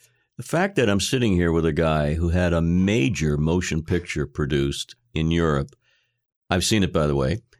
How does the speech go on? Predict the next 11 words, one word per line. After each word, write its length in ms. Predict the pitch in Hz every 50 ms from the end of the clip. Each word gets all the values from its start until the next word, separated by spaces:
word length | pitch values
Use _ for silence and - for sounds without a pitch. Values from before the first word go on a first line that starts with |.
| _ _
with 220 | - 95 95 -
some 460 | - - 98 92 90 87 87 82 - _ _ _ _ _ _ _ _ _ _
A-list 480 | - 107 117 131 123 110 107 104 - -
stars, 720 | - - 98 90 85 76 64 58 57 62 76 - - - _ _ _ _ _ _ _ _ _ _ _ _ _ _ _ -
and 220 | - 90 92 92 95
you 100 | 101 117
told 280 | 120 - 135 123 120 107
me 60 | 104
at 80 | 92 87
the 60 | 85
time 580 | 78 - 101 98 92 90 87 85 82 78 80